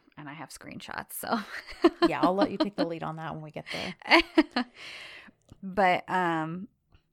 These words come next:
Speaker 2: So
Speaker 1: yeah.
Speaker 2: next, what do we have?
Speaker 1: So we go back to Sanem and John. They're in the
Speaker 2: Yes.
Speaker 1: car now. And
Speaker 2: Driving to
Speaker 1: her,
Speaker 2: work.
Speaker 1: her inner voice is haunting her a little bit,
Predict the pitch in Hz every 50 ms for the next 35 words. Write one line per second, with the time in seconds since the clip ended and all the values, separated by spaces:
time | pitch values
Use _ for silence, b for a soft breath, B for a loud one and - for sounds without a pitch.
0 | _ _ - 233 240 254 240 220 170 147 196 - 208 226 202 202 208 196 190 170
1 | 160 165 - - - - 247 226 226 233 247 233 226 247 254 226 247 240 - -
2 | - - - 247 226 220 220 214 208 202 180 - 180 - 202 190 190 185 180 175
3 | 175 170 175 156 156 151 160 165 165 214 196 170 165 165 170 165 - - - -
4 | - - 101 - - - - - 185 170 165 170 165 165 - - - - _ -
5 | _ _ _ _ _ _ _ _ _ - - 220 226 220 208 202 190 180 180 180
6 | 175 - 170 175 - 170 165 165 - 170 160 170 170 156 156 156 156 156 147 151
7 | - 156 151 156 -